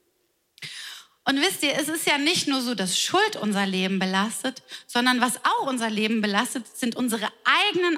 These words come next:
Anforderungen, die wir an uns selber stellen und die wir selbst nicht halten. Unsere eigenen Ansprüche an unser eigenes Leben, das belastet uns auch sehr, wenn wir sie nicht halten können.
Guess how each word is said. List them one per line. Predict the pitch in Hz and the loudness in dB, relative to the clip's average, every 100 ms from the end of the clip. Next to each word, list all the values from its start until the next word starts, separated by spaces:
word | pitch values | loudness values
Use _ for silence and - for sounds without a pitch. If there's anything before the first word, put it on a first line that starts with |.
| - | 2
Anforderungen, | 330 359 294 240 226 233 247 240 | 2 2 0 2 2 2 -2 -4
die | - 247 | -4 -2
wir | 247 | 0
an | 277 330 | 0 0
uns | 320 - | -2 0
selber | 311 370 403 | 2 4 4
stellen | - - 294 277 294 - - - | 2 2 2 4 2 -2 -12 -10
und | - 233 | -4 0
die | 240 214 196 | 2 0 0
wir | 233 | 0
selbst | 214 254 285 285 - | 2 2 2 0 -4
nicht | 269 - | -4 -2
halten. | 247 226 208 - - - 175 - - - | 2 4 4 0 -8 -4 -4 -6 -16 -6
Unsere | 247 269 233 - - | -2 0 0 0 2
eigenen | 285 330 339 320 - | 2 4 2 0 2
Ansprüche | 302 349 - - 247 202 - 170 | 0 2 0 -2 -2 -2 -2 -4
an | 220 | -4
unser | 240 269 247 - | 0 2 2 2
eigenes | 269 302 311 302 294 - | 2 2 2 0 -2 -4
Leben, | 240 233 196 180 - _ _ | -2 0 0 -4 -10 _ _
das | - 285 - | 0 0 0
belastet | 247 233 262 - 233 | 2 2 2 0 -2
uns | 220 208 | -2 0
auch | 196 202 | 0 0
sehr, | 202 190 180 180 | -2 -2 -2 -2
wenn | 196 | -2
wir | 202 | 0
sie | 202 240 | 0 2
nicht | 254 247 - | 2 0 0
halten | 202 202 196 202 196 | 2 2 2 -2 -4
können. | - - 165 170 170 | -6 -2 0 0 -2